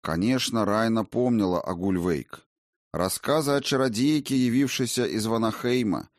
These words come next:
и ставшей причиною самой первой войны в Большом Хьорварде, передавались в Асгарде из уст в уста. Смутные слухи о том, что мать ведьм продолжает жить и заниматься своим делом,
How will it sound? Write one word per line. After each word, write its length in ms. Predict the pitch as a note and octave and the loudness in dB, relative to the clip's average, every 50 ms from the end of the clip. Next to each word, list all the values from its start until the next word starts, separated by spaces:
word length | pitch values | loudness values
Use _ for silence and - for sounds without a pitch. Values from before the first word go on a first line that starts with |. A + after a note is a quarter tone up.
| _ _ _ _ | _ _ _ _
и 80 | E2 D#2 | -8 -8
ставшей 480 | - - - G2+ G2 F#2+ - - G#2 | -6 -2 0 0 0 0 -2 -4 -4
причиною 720 | F2+ - G#2 G#2 F2+ - - - A#2 A#2+ A#2+ A2+ A2+ A2+ A2 | -2 -2 -4 -4 -4 -4 -4 -2 0 2 2 2 2 0 -2
самой 380 | - - A2+ G#2+ G2+ A2+ A2 G#2 | -2 -2 0 0 0 0 0 -2
первой 420 | - - A2 A2+ G#2+ G#2 G#2+ G#2+ | -2 0 0 2 2 2 2 2
войны 400 | G2+ G2+ G#2 G2+ G2+ G#2 A2 A2 | 2 2 0 2 0 0 0 -2
в 60 | G2 | -2
Большом 440 | F2 F2+ F2+ E2+ - - G#2+ G2 F2+ | -2 -4 -4 -4 -4 -6 -6 -6 -6
Хьорварде, 760 | - - - E2+ G2 A#2 B2 A2+ A2 A2 G2+ F#2+ G2+ G2+ G2 - _ _ _ _ _ _ _ - | -6 -6 -4 -2 -2 0 0 0 -2 -2 -2 -2 -4 -4 -4 -6 _ _ _ _ _ _ _ -4
передавались 680 | E2 E2 E2+ E2 E2 F2+ F#2 A#2 B2+ C3+ C#3 B2+ - | -2 -2 0 0 0 0 2 2 2 2 0 -2 -2
в 80 | A2+ A#2 | -2 -2
Асгарде 600 | A2+ G2+ F#2 F2 F2 G2 G#2 G#2+ G#2 F2+ F#2+ G2+ | -2 -2 -2 -2 0 0 0 0 0 -2 -4 -4
из 280 | - - G2+ F#2 D2+ E2 | -4 -4 -6 -6 -4 -6
уст 260 | E2+ D#2 - - - | -8 -8 -10 -12 -12
в 40 | E2 | -10
уста. 460 | E2+ - - - - B1 G1+ G1+ - _ _ _ _ _ _ _ _ _ _ _ _ _ - | -10 -10 -10 -10 -10 -10 -10 -12 -16 _ _ _ _ _ _ _ _ _ _ _ _ _ -10
Смутные 640 | - - - G2+ A#2 C#3+ D#3+ D3 - C#3 D3 C#3+ C3 | -6 -4 0 2 2 2 0 0 0 2 2 2 2
слухи 460 | - - C#3 D3+ E3 D#3+ - - B2+ | 0 -2 -2 0 -2 -2 -2 -4 -2
о 160 | - - A2 | -2 -2 -4
том, 240 | - - C3+ C3+ B2+ | -2 0 0 0 0
что 220 | B2 - - B2 A#2 | 0 -2 -2 0 0
мать 300 | A#2+ B2 B2 A#2 - G2+ | 2 0 0 -2 -4 -4
ведьм 440 | G#2 A2 B2 C3+ B2+ A2 A2 G#2+ | -2 0 0 2 0 0 -2 -2
продолжает 720 | F#2+ G#2+ G#2 G2+ G2+ G#2+ G#2+ G#2+ G2 G#2+ A#2+ A#2 A#2 A2+ F#2+ | -2 -2 -2 0 2 2 0 0 0 0 0 0 0 0 -2
жить 340 | F2 E2 A2 C3+ B2 - A2+ | -2 -2 -2 -2 -2 -2 -4
и 60 | G2+ | -4
заниматься 560 | F2+ G2 G2+ G#2+ G#2+ A2 A2+ A2 - - G#2 | -2 -2 0 0 0 0 0 -2 -4 -6 -8
своим 420 | F#2 - F#2+ G2 G2 G2 F#2+ F#2+ | -8 -4 -2 -2 0 0 0 -2
делом, 500 | E2 F2+ A#2 C3+ C3+ A2+ D#2+ A#1 G1+ - | -2 -2 0 0 0 0 -2 -4 -8 -12